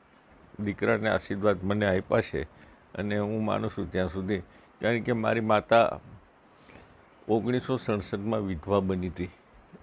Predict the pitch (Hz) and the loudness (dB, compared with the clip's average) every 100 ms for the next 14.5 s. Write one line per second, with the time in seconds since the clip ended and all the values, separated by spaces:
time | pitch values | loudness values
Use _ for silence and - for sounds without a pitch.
0 | - 113 120 113 107 113 120 113 110 110 | 0 4 4 6 6 6 6 4 4 4
1 | 104 98 98 107 98 98 - 113 113 104 | 4 4 4 6 4 4 2 4 6 4
2 | 104 101 101 - - - 110 117 113 113 | 4 2 2 -2 -10 -2 2 4 6 8
3 | 110 92 113 110 104 98 98 101 107 101 | 8 6 4 4 2 0 2 4 4 0
4 | - 92 - - - - - 107 113 123 | -2 -4 -6 -20 -20 -20 -2 2 6 8
5 | 135 113 113 120 117 92 65 - 92 101 | 8 8 4 4 2 0 -4 -2 2 4
6 | 113 131 131 131 127 120 117 117 117 104 | 6 4 6 4 4 4 4 4 4 6
7 | 110 - 95 - 123 107 87 92 - - | 2 4 2 4 4 2 0 -2 -2 -14
8 | - - - - - 117 117 123 127 104 | -20 -20 -20 -12 0 4 8 8 8 4
9 | 113 113 117 123 104 - _ _ _ 107 | 4 6 8 8 8 0 _ _ _ 2
10 | 117 127 131 131 104 92 - - - - | 6 8 8 6 6 6 0 -18 -20 -20
11 | - - - - - - 90 - - - | -20 -20 -20 -20 -20 -14 -12 -12 -16 -6
12 | - 110 117 - 147 135 135 139 120 - | 8 10 10 4 2 6 8 8 6 2
13 | - - - - 101 - 95 127 101 113 | -2 -2 -8 -4 -4 2 8 8 8 6
14 | 101 - - 110 | 6 4 2 2